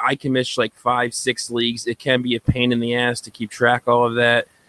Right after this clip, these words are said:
and, and, and sub all those guys in. I actually don't entirely have a problem with, if you just wanna,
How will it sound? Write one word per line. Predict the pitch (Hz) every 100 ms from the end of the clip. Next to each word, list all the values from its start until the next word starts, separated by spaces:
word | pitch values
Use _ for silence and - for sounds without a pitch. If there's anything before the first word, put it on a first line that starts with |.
| _ -
and, | 113 110 107 -
and, | 101 95 107
and | - 110
sub | - 131 127
all | 127 123
those | 117 113
guys | 120 120 113
in. | 120 120 120 _ _ -
I | 147
actually | 208 202 175 185 147
don't | 131 135 131
entirely | 120 147 131 135 131
have | 139 131
a | 127
problem | - 131 131 131 131 131 - _ _
with, | 117 117
if | 110
you | 123 143
just | 135 -
wanna, | 135 127